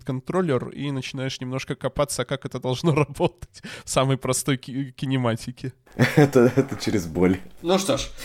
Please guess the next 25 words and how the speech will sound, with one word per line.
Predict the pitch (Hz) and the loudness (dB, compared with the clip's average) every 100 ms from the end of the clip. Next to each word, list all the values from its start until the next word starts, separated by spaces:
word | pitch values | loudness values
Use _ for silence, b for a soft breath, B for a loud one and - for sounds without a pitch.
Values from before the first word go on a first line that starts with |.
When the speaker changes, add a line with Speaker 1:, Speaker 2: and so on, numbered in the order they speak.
| B B | B B
Speaker 3:
и | 185 190 185 175 170 | 2 4 6 6 6
в | 143 | 4
описании | 170 - 202 180 170 | 2 4 4 4 2
подкаста | 175 - 208 254 202 | 2 2 2 2 4
ищите | 156 214 202 | 2 2 0
тогда | 147 139 147 | 2 4 4
пример, | 165 160 139 135 143 190 202 | 2 2 2 4 2 4 4
э, | 185 156 151 147 143 | 4 6 6 6 4
задания | 135 147 131 165 196 170 151 | 4 2 4 4 4 2 2
для | 131 139 143 143 139 | 2 2 4 6 4
технического | 139 127 147 - - 135 | 2 0 -2 -2 -2 0
геймдизайнера, | 139 135 135 139 180 185 156 | 2 2 2 2 4 4 2
который | 131 127 151 | 2 2 0
Константин, | 147 123 135 127 147 165 139 B B - | 0 -2 -2 -2 0 -2 -4 B B 0
э, | 135 135 | 2 4
выдаёт | 135 131 131 151 | 4 4 4 4
нашим | 139 131 127 | 2 0 0
слушателям | 135 160 156 151 131 | 2 0 2 0 2
на | 127 | 0
программе | 123 127 135 139 127 | 0 2 4 2 2
менеджмент | 131 127 123 123 | 2 2 0 -2
игровых | 123 127 123 127 - | 0 2 2 0 -2
проектов, | 120 143 156 123 | 0 0 0 -6
а | - | -8
потом | - 123 131 127 | -8 -6 -4 -4